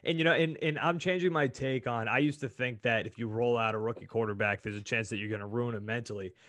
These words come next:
And I kept pointing to Sam Darnold. But if you wanna talk about the Carolina Panthers versus the Jets game, the Sam Darnold, Robbie Anderson revenge game, quote unquote, uh, yeah,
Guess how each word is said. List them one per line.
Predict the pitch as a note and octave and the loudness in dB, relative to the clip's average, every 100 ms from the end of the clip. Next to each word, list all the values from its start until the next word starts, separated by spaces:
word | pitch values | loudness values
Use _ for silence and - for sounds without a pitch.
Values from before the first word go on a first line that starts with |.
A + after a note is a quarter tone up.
| - - | -16 -2
And | A#2+ A2+ A2+ | 4 4 4
I | B2 | 2
kept | C#3 D#3 B2 | 4 2 2
pointing | C#3+ C3 A2+ | 0 0 -4
to | |
Sam | G#2+ C3+ A#2+ A2+ | -4 -2 -2 0
Darnold. | A#2 C3+ A2 F#2+ | 4 4 2 -2
But | G#2 G2+ | -4 -2
if | |
you | A2 | -2
wanna | A2+ | 0
talk | A2 A2+ | 2 2
about | G#2+ F#2+ | 0 0
the | |
Carolina | B2 A#2+ A2+ G#2 | 4 4 4 0
Panthers | A#2+ A2+ G#2+ | 0 0 0
versus | A2+ A2 G2+ | 2 0 -2
the | G2+ | -4
Jets | G2+ B2+ - | 2 2 2
game, | A2 G2+ | -2 -2
the | F#2 | -4
Sam | - A2+ A2+ | -2 -2 0
Darnold, | A2+ A2+ G#2+ G#2 | 2 2 0 0
Robbie | A2 A2 A2+ | 2 2 2
Anderson | A2 G#2 - G#2+ G2 - - | 0 -4 -4 -6 -8 -16 -10
revenge | - G2 A#2+ D3 A2+ | -6 2 4 4 2
game, | G2+ F#2 F#2+ - - - | -2 -2 -6 -12 -20 -4
quote | A2 G#2 - | 0 2 0
unquote, | G2+ F#2 G#2 G2+ - - - - - | -6 -4 -2 -2 -6 -18 -20 -4 4
uh, | C#3 C#3 - - - - | 6 8 4 0 -20 0
yeah, | C3 G#3+ G3+ | 6 8 6